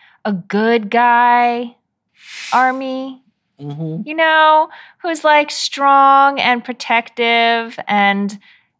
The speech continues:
Speaker 1: but not, like, impetuous and stealing houses?
Speaker 2: Yeah.
Speaker 1: Yeah, that's not the option on the table.
Speaker 2: I mean, we saw something like that
Speaker 1: <laughs>
Speaker 2: a couple of weeks ago in Micah, where that new ruler from Bethlehem is gonna
Speaker 1: Mm-hmm.
Speaker 2: carry so much dignity and the people are gonna respect him and it's gonna bring peace.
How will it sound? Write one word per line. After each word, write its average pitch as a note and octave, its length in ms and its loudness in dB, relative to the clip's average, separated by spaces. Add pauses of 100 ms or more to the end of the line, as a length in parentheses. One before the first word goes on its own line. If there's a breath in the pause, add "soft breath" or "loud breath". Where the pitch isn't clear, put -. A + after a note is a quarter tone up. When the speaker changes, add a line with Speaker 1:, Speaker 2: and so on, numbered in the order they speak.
(260)
Speaker 1:
but A3 160 -2
not, A3 300 0
like, G#3 180 0
impetuous G#3 680 -4
and G3+ 120 -4
stealing G3 400 -6
houses? G3+ 920 -8 (260)
Speaker 2:
Yeah. A2 280 -8 (640)
Speaker 1:
Yeah, F3 540 -4
that's G3+ 220 -8
not G3+ 160 0
the G3+ 100 -2
option F#3 300 -4
on E3 80 -8
the E3 80 -12
table. D#3+ 500 -14
Speaker 2:
I F3 60 -4
mean, G3+ 120 2
we A3 80 4
saw C4+ 200 2
something C#4+ 280 2
like D3+ 160 0
that D#3 160 2
Speaker 1:
<laughs> - 20 0
Speaker 2:
a - 40 -2
couple C3+ 280 -8
of B2 80 -4
weeks C#3+ 200 -8
ago B2+ 180 -2
in A2+ 120 -4
Micah, A#2+ 500 -2
where A2+ 160 -4
that A2+ 340 -4
new C3+ 200 -4
ruler C3 280 0
from B2 160 -6
Bethlehem A#2+ 640 -4
is A2 120 -10
gonna G#2+ 520 -8
Speaker 1:
Mm-hmm. G3+ 140 -4
Speaker 2:
carry - 320 -6
so G#3+ 140 -6
much A2+ 240 -10
dignity B2 580 -6
and A2+ 100 -6
the G#2+ 40 -8
people A2+ 320 -14
are A2+ 60 -8
gonna A2+ 200 -6
respect G#2+ 480 -10
him A2 300 -10
and G#2 120 -12
it's G#2 100 -16
gonna A2 180 -10
bring G#2+ 200 -10
peace. G#2+ 540 -12